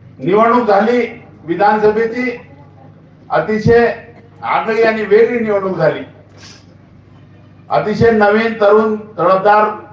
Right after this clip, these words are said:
उमेदवार आपल्या राष्ट्रवादी काँग्रेस पक्षाने आपल्याला दिला आणि गेल्या पं-, नव्याण्णव पासून पक्ष स्थापनेपासून केवळ दोन हजार चौदा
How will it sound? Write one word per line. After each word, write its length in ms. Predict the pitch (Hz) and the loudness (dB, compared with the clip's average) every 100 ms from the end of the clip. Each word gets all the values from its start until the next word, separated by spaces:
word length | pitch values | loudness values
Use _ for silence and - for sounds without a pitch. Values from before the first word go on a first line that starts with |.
| - - 165 | -20 -16 -8
उमेदवार 460 | 170 202 202 214 | -4 -4 0 2
आपल्या 340 | 202 196 202 196 | 2 2 2 2
राष्ट्रवादी 400 | 185 - 196 196 | 2 2 2 2
काँग्रेस 320 | 190 190 196 | -2 -2 -2
पक्षाने 440 | - 180 202 190 | -2 -2 -2 0
आपल्याला 400 | 190 190 190 190 | 0 0 0 0
दिला 360 | 180 185 208 180 - - - - - _ - - - - - - - - - - - - - - - | 0 2 2 0 -4 -16 -20 -20 -20 _ -20 -20 -20 -20 -20 -20 -20 -20 -20 -20 -20 -20 -20 -16 -4
आणि 280 | 170 220 | 0 2
गेल्या 260 | 226 233 262 | 4 4 4
पं-, 280 | 262 233 226 170 | 2 0 -2 -8
नव्याण्णव 560 | 175 202 208 233 262 | 0 2 2 2 0
पासून 360 | 254 240 247 240 | 2 0 0 -2
पक्ष 260 | 240 233 240 | -2 0 0
स्थापनेपासून 920 | 233 220 214 220 220 220 202 240 247 - - - _ _ _ _ _ _ - | 2 2 0 -2 -2 0 2 0 0 -6 -16 -20 _ _ _ _ _ _ -8
केवळ 400 | 175 214 233 254 254 147 | 0 2 4 4 2 0
दोन 240 | 196 220 | 0 2
हजार 280 | 220 226 240 | 2 4 2
चौदा 400 | 226 220 214 233 | 2 0 2 0